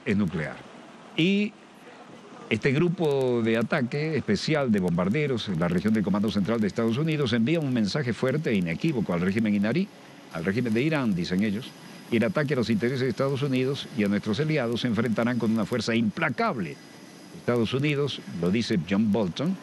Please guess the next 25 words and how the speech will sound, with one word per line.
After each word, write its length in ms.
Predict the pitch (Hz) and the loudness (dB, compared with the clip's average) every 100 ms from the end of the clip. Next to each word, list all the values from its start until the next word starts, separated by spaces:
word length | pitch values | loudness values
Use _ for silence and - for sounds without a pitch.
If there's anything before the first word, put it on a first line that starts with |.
| - - 117 | -12 -8 0
no 100 | 175 | 0
está 180 | 135 190 | 2 2
buscando 400 | 156 - 143 131 | 2 0 0 2
una 140 | 104 | 2
guerra 300 | 107 101 98 | 2 2 2
contra 280 | 98 92 85 | 2 0 0
el 80 | 85 | 0
régimen 340 | 95 104 90 | 2 2 0
iraní, 340 | 80 95 185 - - - - | 0 0 0 -2 -10 -18 -6
pero 120 | 127 | -2
estamos 320 | 131 175 143 147 | 0 0 0 0
completamente 640 | 139 147 160 143 160 143 | 0 0 0 0 0 2
preparados 600 | 110 147 156 135 123 117 104 | 2 0 0 0 0 0 2
para 200 | 107 101 | 2 2
responder 460 | 101 - 104 113 | 2 0 0 2
a 60 | 117 | 2
cualquier 340 | 98 87 117 | 0 0 0
ataque, 520 | 110 - 104 90 127 170 - - - - | 0 0 -2 0 -4 -6 -10 -16 -14 -12
sea 380 | - 120 113 | 0 2 4
por 240 | 101 98 82 | 2 0 -2
poder, 520 | - 82 85 101 131 - - - - - - - - - | -2 -2 2 2 0 -4 -12 -14 -12 -12 -12 -12 -10 0
sea 160 | 107 | 2
por 180 | 98 95 | 2 0
cualquier 320 | 82 85 101 | 0 0 2
interés, 540 | 98 82 85 107 135 | 0 2 0 0 -2